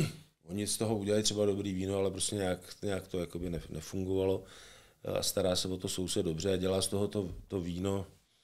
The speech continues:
eh, to vesnický takový, ale šel jsem za známým a on mi říkal: "Hele, běž za,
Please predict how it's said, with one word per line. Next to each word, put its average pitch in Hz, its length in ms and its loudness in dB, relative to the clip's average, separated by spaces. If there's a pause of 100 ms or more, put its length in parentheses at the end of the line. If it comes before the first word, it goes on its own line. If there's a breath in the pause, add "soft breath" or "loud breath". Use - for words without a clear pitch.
(560 soft breath)
eh, 80 40 -6
to 98 120 -2
vesnický 98 640 2
takový, 95 600 0 (560 soft breath)
ale 92 360 2 (520)
šel 104 320 2
jsem 110 500 2 (260)
za 95 100 -2
známým 110 520 2
a - 20 2
on 107 140 2
mi 110 60 0
říkal: 113 240 0
"Hele, 135 180 4
běž 131 200 2
za, 123 220 4